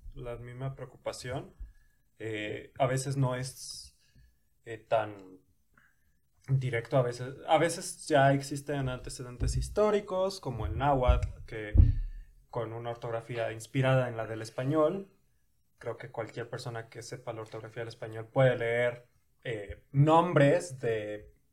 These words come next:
palabras náhuatl, aunque a veces pronunciamos muy mal la T L, pero este, eh, mm, también eso, también ahí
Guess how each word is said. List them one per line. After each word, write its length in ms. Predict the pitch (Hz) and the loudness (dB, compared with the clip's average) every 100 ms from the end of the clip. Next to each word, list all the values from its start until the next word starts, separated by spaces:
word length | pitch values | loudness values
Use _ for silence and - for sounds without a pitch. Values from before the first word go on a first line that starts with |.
| _ | _
palabras 460 | 110 110 113 113 | -4 -4 -4 4
náhuatl, 480 | 147 143 127 123 - | 6 8 6 2 -4
aunque 300 | 127 110 107 | -10 -10 -10
a 100 | 98 | -12
veces 280 | 98 - - | -12 -18 -16
pronunciamos 640 | - 104 101 98 101 104 | -14 -14 -16 -14 -14 -12
muy 140 | 104 101 | -10 -10
mal 220 | 98 95 | -10 -12
la 160 | 98 - | -14 -10
T 240 | 104 113 | -8 -6
L, 240 | 117 135 - - - _ _ - | -8 -12 -14 -20 -20 _ _ -4
pero 360 | 117 113 110 | -2 0 0
este, 880 | 110 - - - 127 120 117 - - _ - - - - _ _ | -2 -6 -12 -6 0 2 0 -2 -12 _ -18 -16 -16 -18 _ _
eh, 720 | - 139 120 117 113 113 - _ _ _ _ _ _ _ _ | 0 2 4 2 0 -2 -4 _ _ _ _ _ _ _ _
mm, 500 | 165 147 131 117 113 120 - - - | 0 4 4 2 -6 -12 -16 -18 0
también 800 | - 131 135 143 147 135 135 139 | 4 6 8 8 8 6 4 2
eso, 720 | 156 156 - 156 143 139 135 - | 0 0 2 2 2 2 -2 4
también 540 | 123 143 156 247 277 | 8 8 8 6 6
ahí 340 | 147 139 151 | 6 6 4